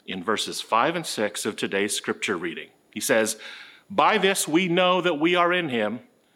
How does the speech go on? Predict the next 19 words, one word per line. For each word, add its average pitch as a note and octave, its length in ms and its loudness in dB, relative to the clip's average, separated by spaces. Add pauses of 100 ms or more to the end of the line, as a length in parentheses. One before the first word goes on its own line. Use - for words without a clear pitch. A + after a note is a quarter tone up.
(300)
Whoever D3+ 340 2
says, F3+ 340 0
'I D#3+ 180 4
abide E3+ 480 2
in A2 120 -2
him,' G#2 300 -4 (520)
ought B2 340 2
to A#2 100 -4
walk A#2+ 580 0 (540)
in F2 120 -14
the E2 100 -12
same F3 400 -2
way C#3+ 580 0 (200)
as D#3+ 220 -4
he C3+ 180 -2
walked." E2 580 -8 (1300)
In A2 100 -2
other F#3 160 4
words, G2 360 0